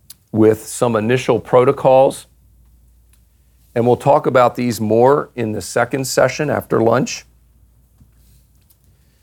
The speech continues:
Let me run through some of these, and if I don't get through them all, we'll just finish it after lunch.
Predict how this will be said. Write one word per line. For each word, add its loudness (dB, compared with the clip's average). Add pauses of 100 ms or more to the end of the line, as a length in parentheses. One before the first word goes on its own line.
(220)
Let 0
me 4
run 4
through -2
some 0
of 4
these, 0
and 2
if -2
I 4
don't 0
get -2
through 0
them 0
all, 4
we'll 0
just -2
finish -4
it -2
after -2
lunch. -6